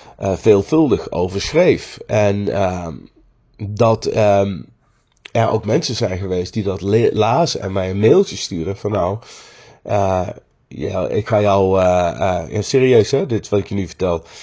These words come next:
Ik ga jouw werkgever hierover berichten, is nooit gebeurd. Eh, en ik ga je aangeven bij het sidi wegens antisemitisme. En, eh, ik was dan weer zo handig om het I P-adres te achterhalen van de persoon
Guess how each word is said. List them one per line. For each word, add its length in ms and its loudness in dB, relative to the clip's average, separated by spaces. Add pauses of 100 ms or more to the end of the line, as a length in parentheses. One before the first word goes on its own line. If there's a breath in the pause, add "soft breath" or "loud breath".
(240 loud breath)
Ik 140 -8
ga 100 0
jouw 160 2
werkgever 600 2
hierover 440 -2
berichten, 520 -4
is 140 -10
nooit 220 -4
gebeurd. 460 -6 (480 loud breath)
Eh, 440 0
en 100 0
ik 100 0
ga 80 0
je 120 2
aangeven 600 0
bij 140 0
het 100 -6
sidi 500 -4 (360 soft breath)
wegens 640 0
antisemitisme. 1120 -2 (1000 loud breath)
En, 440 4
eh, 380 -2 (300)
ik 200 -2
was 180 2
dan 120 0
weer 120 -2
zo 120 -2
handig 260 0
om 140 0
het 120 -6
I 140 -4
P-adres 560 2
te 100 -2
achterhalen 520 0
van 140 -4
de 80 -6
persoon 540 0